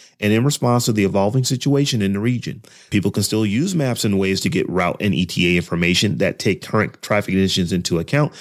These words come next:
They just won't be able to see real-time traffic data in apps as they could in the past.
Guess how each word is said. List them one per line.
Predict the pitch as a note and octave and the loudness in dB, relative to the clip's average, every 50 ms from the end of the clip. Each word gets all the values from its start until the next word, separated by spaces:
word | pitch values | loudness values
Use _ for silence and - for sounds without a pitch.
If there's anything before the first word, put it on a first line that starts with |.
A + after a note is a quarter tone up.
| - - - | -20 -14 -6
They | - G2 | -2 0
just | A#2+ C#3+ - | 0 0 0
won't | F3 F3 D3+ | 0 -2 0
be | C#3+ D3+ D#3 | 0 0 0
able | D3+ C#3+ C#3+ | 0 0 0
to | B2+ A#2+ | 0 0
see | - - C3+ C3 | 0 0 0 0
real-time | A#2 G#2+ A#2 B2 B2 - B2+ A#2 G#2+ G2+ | 2 2 0 0 0 0 0 0 0 -2
traffic | - - B2+ C3+ C#3+ D3+ B2+ G#2 | -2 -2 0 0 0 0 0 0
data | A2 G#2+ G#2+ G2+ G2 - | 2 2 2 2 0 0
in | B2 D3 F#3+ F3 | 0 -2 -2 -2
apps | - A2+ A#2 A#2+ A#2 - - - | -2 -2 -2 -2 -2 -2 -4 -2
as | A2+ A#2+ G#2+ | 0 0 2
they | A2 G#2+ A2 | 2 0 -2
could | - - F#2+ F#2 - | 0 0 0 0 0
in | - E2+ F2 | -2 -4 -4
the | F2 E2 | -4 -4
past. | - F2+ - - G#2+ - - - _ | -4 -6 -6 -6 -8 -16 -20 -20 _